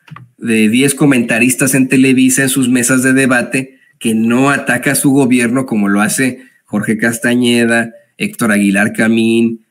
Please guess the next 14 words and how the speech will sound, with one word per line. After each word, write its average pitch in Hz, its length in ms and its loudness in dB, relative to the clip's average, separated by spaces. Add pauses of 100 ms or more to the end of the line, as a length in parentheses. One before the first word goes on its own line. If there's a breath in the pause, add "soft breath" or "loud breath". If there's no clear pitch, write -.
Leo 110 300 0
Zuckerman 123 600 2
y 165 60 4
muchos 269 320 2
otros. - 440 -4 (840)
Agregó 175 540 0
que 208 140 2
es 175 140 2
muy 226 360 2
notorio 220 600 0
que 151 140 -2
Televisa 135 680 2
la 120 220 0
trae 117 580 -4